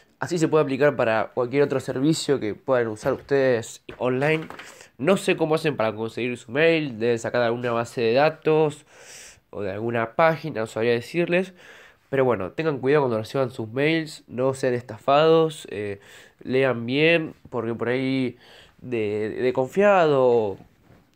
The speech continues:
o de ver, "Uh, ¿qué está pasando con mi cuenta? Que esto, que lo otro",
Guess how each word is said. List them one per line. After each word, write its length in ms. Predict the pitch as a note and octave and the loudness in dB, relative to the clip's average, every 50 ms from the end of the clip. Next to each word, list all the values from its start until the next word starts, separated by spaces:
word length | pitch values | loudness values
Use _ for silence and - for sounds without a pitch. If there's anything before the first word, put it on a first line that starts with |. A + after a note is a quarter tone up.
| _ _ _ | _ _ _
o 220 | - - - A#2+ A#2+ | -14 -8 -6 -4 -4
de 160 | A2+ A2+ A2+ | -4 -4 -2
ver, 240 | A#2 C#3 C#3+ D3 - | -2 -2 -2 -2 -4
"Uh, 220 | C#3+ C#3+ C3 A#2 | -6 -6 -8 -8
¿qué 80 | - D3+ | -10 -10
está 160 | D3 - C3+ | -6 -4 -4
pasando 420 | - D3 - D3 C#3+ C3 B2 A#2+ | -4 -4 -2 -2 -4 -4 -4 -6
con 120 | G#2 A2 G2+ | -8 -8 -10
mi 80 | G#2 | -10
cuenta? 400 | F#2+ - D3+ D3+ C#3+ A#2+ A2 F#2+ | -4 -2 0 0 0 -2 -6 -6
Que 100 | F#2+ A2 | -6 -6
esto, 240 | A#2 A#2 - A#2+ A2 | -8 -8 -8 -10 -8
que 80 | A#2 B2 | -6 -4
lo 120 | A#2 C3 | -2 -2
otro", 280 | C#3+ C#3+ D3 A#2 G2+ | -2 0 -2 -4 -4